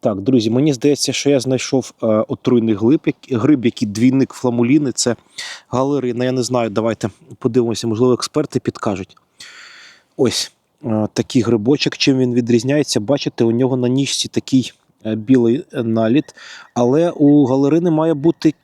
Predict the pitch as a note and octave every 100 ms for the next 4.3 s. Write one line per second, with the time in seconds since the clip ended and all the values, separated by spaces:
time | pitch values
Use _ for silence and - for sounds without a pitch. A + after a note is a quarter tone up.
0 | _ _ _ - D3 D#3 - - F3+ C3+
1 | - - G2 - A2+ A#2 A#2+ B2+ C#3+ A#2
2 | G2 - G#2 G2+ G#2 G2+ - _ _ _
3 | _ _ _ _ - G#2+ A#2 A2+ G#2 D3
4 | D#3 F#3